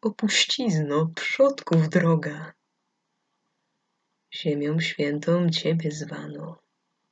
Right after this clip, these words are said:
Boś najbliżej stała Boga, byłaś ziemią poświęcenia,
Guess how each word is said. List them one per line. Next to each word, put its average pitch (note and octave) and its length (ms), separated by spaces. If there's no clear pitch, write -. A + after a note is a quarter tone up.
Boś - 300
najbliżej G#3+ 760
stała G3+ 400
Boga, F#3 680
byłaś F#3 540
ziemią G3+ 320
poświęcenia, G3+ 1000